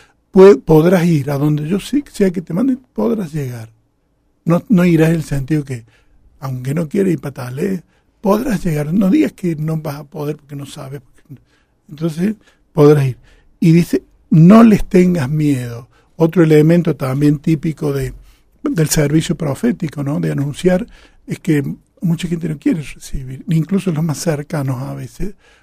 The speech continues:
Uno lo siente como que Dios me manda y no es tan fácil decir esto, ¿no? Es lo que se dice que el profeta es amenazado un poco por su propia misión, por la, por la realidad de que la libertad de los otros debe recibir esto, ¿no?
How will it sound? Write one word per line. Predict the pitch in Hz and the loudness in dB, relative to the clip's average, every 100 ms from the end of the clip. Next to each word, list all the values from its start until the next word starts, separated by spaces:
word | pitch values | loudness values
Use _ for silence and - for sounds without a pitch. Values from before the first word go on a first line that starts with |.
| _ | _
Uno | 160 165 | -2 -2
lo | 156 | -4
siente | - 165 175 175 | -4 -2 -2 -4
como | - 143 135 | -10 -12 -12
que | 147 | -10
Dios | 156 220 180 | -4 -4 -4
me | 202 | -4
manda | 185 233 277 233 | -4 -2 0 0
y | 175 170 | -4 -4
no | 220 | -6
es | - | -6
tan | 180 139 | -8 -8
fácil | - 135 - 147 131 | -8 -10 -10 -12 -12
decir | 131 - - 151 131 - _ _ _ _ _ | -14 -14 -8 -8 -8 -14 _ _ _ _ _
esto, | 190 - - - 127 | -8 -8 -10 -12 -10
¿no? | 131 151 _ _ - | -10 -12 _ _ -4
Es | 160 | -2
lo | 165 | -2
que | 143 | -2
se | 151 | 0
dice | 147 160 | 0 0
que | 151 | -4
el | |
profeta | 139 139 - 165 170 | -4 -6 -4 -6 -6
es | 143 | -6
amenazado | 151 156 160 160 - - 202 180 | -6 -4 -4 -6 -8 -6 -4 -2
un | 175 156 | -4 -4
poco | 190 165 - 190 - _ _ _ | -4 -6 -6 -10 -10 _ _ _
por | - 135 | -10 -8
su | 147 | -8
propia | 135 160 175 185 | -4 -2 0 -2
misión, | 180 175 - 156 135 156 202 - _ _ _ _ | -2 -4 -4 -4 -2 -4 -8 -12 _ _ _ _
por | - 139 | -4 -2
la, | 135 131 127 | -2 -4 -6
por | - 139 | -10 -12
la | 135 | -10
realidad | - 135 147 170 | -10 -8 -6 -4
de | 165 | -6
que | - 143 135 - _ - | -8 -12 -12 -16 _ -8
la | 147 | -4
libertad | 143 135 135 - 175 | -2 -4 -4 -6 -6
de | 160 | -6
los | 139 | -6
otros | 240 - 139 | -6 -6 -10
debe | 131 | -10
recibir | 120 147 - 139 131 123 | -12 -16 -16 -12 -12 -12
esto, | - - 123 | -14 -16 -16
¿no? | 156 | -16